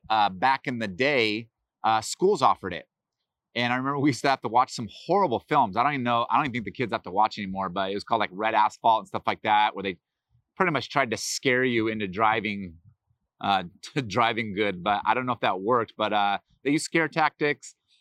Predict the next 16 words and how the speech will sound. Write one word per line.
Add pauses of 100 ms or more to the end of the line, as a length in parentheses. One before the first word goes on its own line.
(300)
But
they
also,
the
teacher
would
take
us, (180)
take
us
out
in
these
small
groups.
And,